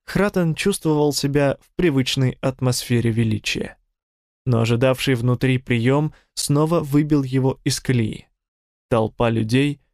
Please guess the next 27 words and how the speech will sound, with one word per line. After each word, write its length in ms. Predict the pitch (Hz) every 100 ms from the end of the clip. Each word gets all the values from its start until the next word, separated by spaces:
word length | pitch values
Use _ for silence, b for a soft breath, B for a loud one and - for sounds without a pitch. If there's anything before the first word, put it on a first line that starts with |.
| _
шутки 640 | - - 175 165 - 135 -
и 80 | 127
смех, 560 | - - 135 147 - _ _ _ -
и 80 | 156
никакого 640 | 147 135 131 156 147 -
уважения 680 | - 131 123 113 135 135 135
к 60 | -
святости 600 | - 123 117 120 - 131
здания, 600 | 123 139 113 - - - _ _ -
под 200 | 120 -
сводами 500 | - 131 127 110 110
которого 500 | 113 - 120 117 117
люди 460 | 113 123 117 - -
находятся. 720 | 123 117 - - - - - - _ _ _ _ _ _ _
Это 240 | - 127 135
было 400 | 131 127 123 117 -
чересчур. 680 | - 127 123 - - - - _ _ _ _ _ _ _ _ -
Когда 300 | 139 127 143
к 80 | -
Хратену 640 | - 165 156 143 135 123 b b
начали 400 | 135 135 131 127
поступать 640 | 127 131 - 127 - 131 -
донесения, 840 | 151 127 117 - 202 190 127 104 - _ _ _
он 220 | 196 190
не 120 | 175
сразу 420 | 160 - 156 135 131
поверил 600 | 147 135 113 - -